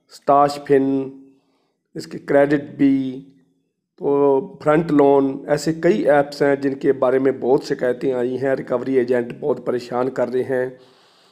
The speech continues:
तो उसके बारे में अलग वीडियो में बनाऊंगा, तो कैसे उनसे बचना है। दो हाई कोर्टों ने कुछ फैसले किए हैं, क्या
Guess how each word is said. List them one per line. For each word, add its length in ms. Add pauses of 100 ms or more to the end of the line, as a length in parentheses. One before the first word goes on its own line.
(460)
तो 80
उसके 280
बारे 280
में 240
अलग 320
वीडियो 280
में 160
बनाऊंगा, 500 (300)
तो 80
कैसे 360
उनसे 340
बचना 400
है। 280
दो 220
हाई 280
कोर्टों 520
ने 360 (1160)
कुछ 240
फैसले 440
किए 300
हैं, 320
क्या 220